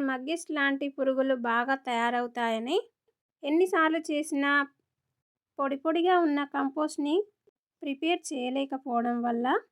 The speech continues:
చాలామంది కంపోస్ట్ని ఇంట్లో తయారు చేసుకోవడం కంటే కూడా బయట నుండి తెచ్చుకోవడానికి ఎక్కువ ఇంట్రెస్ట్ పెడుతున్నారండి. తెలిసిన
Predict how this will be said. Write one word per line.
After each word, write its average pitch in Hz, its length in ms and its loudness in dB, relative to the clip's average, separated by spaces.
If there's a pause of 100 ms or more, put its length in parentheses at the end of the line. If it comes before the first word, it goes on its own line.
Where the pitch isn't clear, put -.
(520)
చాలామంది 320 680 4 (160)
కంపోస్ట్ని 269 640 0 (580)
ఇంట్లో 285 260 -2 (140)
తయారు 240 380 0
చేసుకోవడం 254 580 -2 (100)
కంటే 226 300 -2 (120)
కూడా 220 220 0 (580)
బయట 247 280 0 (100)
నుండి 311 300 0
తెచ్చుకోవడానికి 240 840 -2 (180)
ఎక్కువ - 280 -2 (120)
ఇంట్రెస్ట్ 262 420 -4
పెడుతున్నారండి. 226 800 -2 (720)
తెలిసిన 302 340 2